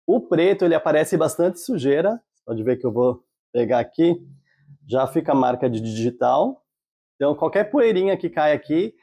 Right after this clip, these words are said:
ela fica já visível, né? Porque o preto, ele tem essa, esse problema de qualquer sujeirinha já aparece.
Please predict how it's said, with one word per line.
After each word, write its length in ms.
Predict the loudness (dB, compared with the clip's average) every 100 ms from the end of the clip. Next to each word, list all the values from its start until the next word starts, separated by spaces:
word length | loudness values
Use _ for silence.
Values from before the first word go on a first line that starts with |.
| _ _ _ -2
ela 160 | -2
fica 280 | 0 2 2 0 -2
já 220 | 0 0
visível, 560 | 2 0 2 0 2 2
né? 140 | 0
Porque 280 | -2 -4 -2
o 80 | -2
preto, 360 | 0 -2 0
ele 120 | 0 0
tem 260 | 0 0
essa, 460 | 0 0 0 0 -2 -8
esse 220 | -8 -8
problema 420 | -8 -2 2 2 2
de 240 | 2 0
qualquer 320 | 0 -2 -2
sujeirinha 640 | -2 0 0 2 2 2 0 -6 _ -6
já 200 | 0 0
aparece. 500 | 2 2 2 0